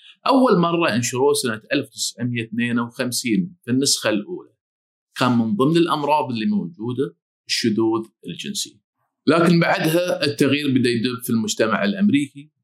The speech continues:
ومرت فترة تغييرات هوجاء كبيرة جدًا في الستينات على كل المجتمعات الغربية، وعلى رأس المجتمع الأمريكي، وصار هناك ما كان يسمى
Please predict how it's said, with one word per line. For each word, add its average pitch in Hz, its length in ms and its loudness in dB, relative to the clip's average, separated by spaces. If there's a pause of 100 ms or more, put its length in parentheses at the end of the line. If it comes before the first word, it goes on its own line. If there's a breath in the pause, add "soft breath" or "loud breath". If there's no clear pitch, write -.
ومرت 117 640 -2 (640)
فترة 147 500 2
تغييرات 131 640 0
هوجاء 117 840 0
كبيرة 123 460 2
جدًا 123 280 -6
في - 120 -12
الستينات 117 800 0
على 107 180 -2
كل 165 300 0
المجتمعات 117 840 -4 (300)
الغربية، 107 840 -2 (340)
وعلى 127 240 4
رأس 131 320 0
المجتمع 110 520 -4
الأمريكي، 131 720 -2 (240)
وصار 123 360 0
هناك 123 280 -4
ما 113 180 -8
كان 117 220 0
يسمى 117 520 -4